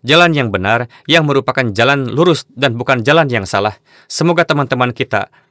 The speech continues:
adalah mereka yang baik. Semoga lingkungan kita baik. Semoga kita menjadi orang-orang yang berbicara baik. Semoga kita tidak menyusahkan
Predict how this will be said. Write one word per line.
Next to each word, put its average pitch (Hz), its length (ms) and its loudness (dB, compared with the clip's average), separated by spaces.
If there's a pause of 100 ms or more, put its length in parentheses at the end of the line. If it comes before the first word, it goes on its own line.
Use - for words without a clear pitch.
(140)
adalah 113 400 0 (160)
mereka 117 320 0
yang 117 240 0
baik. 135 400 0 (560)
Semoga 156 560 0
lingkungan 127 480 -2
kita - 240 -2
baik. 135 480 0 (320)
Semoga 160 320 2
kita 143 240 -2
menjadi 127 320 0
orang-orang 123 400 2
yang 113 160 -2
berbicara 101 480 -2
baik. 139 320 -2 (160)
Semoga 151 400 0
kita 143 400 -2
tidak 135 400 -2
menyusahkan 139 560 -2